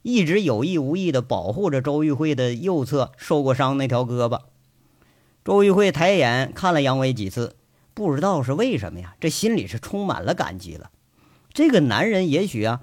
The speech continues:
正像是林姐说的，他心底里头埋藏的是一座能暖人的火山，总是在不经意的时候保护着你。周玉慧不由得顺着杨伟的胳膊，半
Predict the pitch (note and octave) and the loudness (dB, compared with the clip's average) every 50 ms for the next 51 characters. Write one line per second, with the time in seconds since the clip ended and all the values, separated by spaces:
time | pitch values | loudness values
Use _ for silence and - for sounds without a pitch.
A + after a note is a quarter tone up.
0 | - - _ _ - - G#3+ E3+ C#3 D#3 D3 B2 A2+ A#2 G#2 G2+ G2+ B2 C#3 A#2+ | -10 -20 _ _ -8 -2 0 0 2 2 0 0 0 -2 -4 -4 -2 -2 -2 -4
1 | G#2+ F2 D#2 D#2+ G#2 F#2+ F2+ E2 D#2+ E2 - _ _ _ _ _ _ - - - | -4 -8 -8 -10 -10 -10 -10 -10 -14 -16 -20 _ _ _ _ _ _ -18 -12 -6
2 | - G#3+ A3+ - - - A#3 A#3 A#3 A3+ G3+ D3+ B2 D3 F#3 F3+ B2 G#2 G#2 G#2+ | -2 -2 -2 -2 -2 -2 -2 0 0 0 0 0 0 0 0 0 -2 -2 -2 -4
3 | G#2 G2+ - _ _ - - A#2 B2+ D3+ E3 - B2 G#2+ A2 B2+ B2+ C3+ C3 - | -4 -4 -6 _ _ -6 -4 -2 0 0 -2 -2 -2 -4 -4 -2 -4 -4 -4 -4
4 | C#3+ B2+ A2 A#2+ C3+ C#3 D3 C3 G#2+ G#2+ C3 D3+ D#3+ D3+ B2 G2+ F2+ F2+ F#2 G2+ | -6 -4 -4 -4 -4 -4 -4 -4 -2 -2 -2 0 0 0 -2 -2 -4 -4 -4 -4
5 | A#2 C#3 C#3+ - - - - F2+ - - A2+ A2+ A#2 - - _ _ _ _ _ | -2 -2 -4 -4 -6 -10 -12 -12 -10 -6 -6 -6 -6 -8 -12 _ _ _ _ _
6 | - - E3 C#3 C3 B2 B2 E3 G#3+ G3+ A#3 G#3+ G3 B3 C4 A3 E3+ G#3+ A#3 A#3+ | -2 0 0 2 2 0 0 0 0 0 0 0 0 0 -2 0 2 2 2 4
7 | C4 C#4+ D4 B3 D#3+ C3+ B2+ C3 A#2 G#2+ B2 B2 A#2+ - A2+ F2 E2+ F#2 A2 B2 | 4 4 4 4 2 0 0 0 -2 0 0 -2 0 -2 -4 -4 -4 -4 -4 -4
8 | A2+ G2+ G2 F2+ E2+ - _ _ _ _ _ _ _ _ _ _ _ _ _ _ | -4 -6 -6 -10 -12 -16 _ _ _ _ _ _ _ _ _ _ _ _ _ _
9 | _ _ _ _ _ _ _ _ _ - - G#3 G#3+ A3 A3+ G#3+ F#3+ G#3+ G#3 F#3+ | _ _ _ _ _ _ _ _ _ 0 4 6 6 8 8 6 6 6 4 4
10 | F#3 G#3 G3+ E3 D#3+ E3+ F#3 F#3 F#3 F#3 F#3 - - _ _ - - - G#3 F#3 | 4 2 4 4 6 6 6 6 4 4 4 0 -6 _ _ -16 -8 -4 -2 0
11 | E3+ D#3 C#3+ C3+ C3+ C#3+ E3 D#3 A#2+ G2 G2 A#2 A2 B2+ D3+ D#3 D#3 D#3 D3+ C#3+ | 0 2 2 2 2 2 2 0 0 -2 -2 -4 -4 -2 -2 0 2 2 2 2
12 | B2 A2 G2 F2+ - - - _ _ _ _ - - G#3 G3+ | 2 2 2 0 -4 -10 -20 _ _ _ _ -2 0 0 2